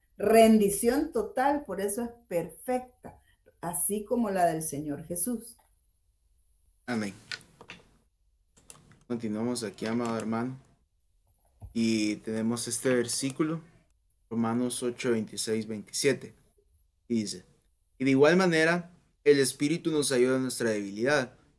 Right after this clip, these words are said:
Speaker 2: pues que hemos de pedir como conviene, no lo sabemos, pero el Espíritu mismo intercede por nosotros con gemidos indecibles.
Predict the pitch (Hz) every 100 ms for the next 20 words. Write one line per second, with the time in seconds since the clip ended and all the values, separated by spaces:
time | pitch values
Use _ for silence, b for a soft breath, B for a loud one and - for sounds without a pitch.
0 | _ _ _ _ - 110 110 120 117 131
1 | 127 139 131 123 135 135 127 117 - 101
2 | 98 135 160 156 110 101 - 95 104 135
3 | 165 120 117 - _ _ _ _ - 143
4 | 139 135 131 - 160 185 180 151 143 160
5 | 180 175 139 131 135 143 147 143 131 113
6 | 123 123 131 147 123 117 113 113 131 147
7 | 143 120 107 98 - 143 127 101 - -